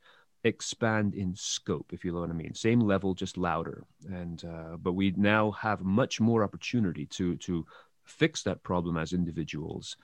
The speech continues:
Uh, and it, it's quite a pleasurable experience, just going online and seeing what I can learn from different sources before coming to a conclusion.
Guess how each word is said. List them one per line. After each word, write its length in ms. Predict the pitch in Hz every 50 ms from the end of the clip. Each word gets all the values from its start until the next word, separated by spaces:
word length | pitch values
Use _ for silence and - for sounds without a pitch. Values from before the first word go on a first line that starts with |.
| - - _ _ _ -
Uh, 380 | 90 87 87 85 85 87 87 85 90 - - - _ _ _ _ _ _ _ _ -
and 120 | 107 117
it, 120 | 113 -
it's 160 | 113 131 - -
quite 200 | - - 165 170
a 40 |
pleasurable 480 | 160 - - 131 139 147 165 160 151 170
experience, 560 | 170 147 - - - 123 165 180 120 - -
just 160 | - 92 -
going 220 | - 95 104 120 123
online 420 | 120 131 131 113 92 85 90 98 107
and 120 | 107 104
seeing 200 | - - 117 117
what 140 | 110 107 -
I 60 | 113
can 220 | - 117 107 98
learn 260 | 87 87 87 87 90 92
from 200 | - 98 92 87
different 400 | - - 131 143 - 123 - -
sources 680 | - - 71 65 - - - - - - - - - _
before 600 | 90 87 - - 85 82 82 80 82 82 82 - _ _ -
coming 220 | - 104 92 85 85
to 100 | - 80
a 40 |
conclusion. 540 | 78 - 69 - - 90 95 98 - - -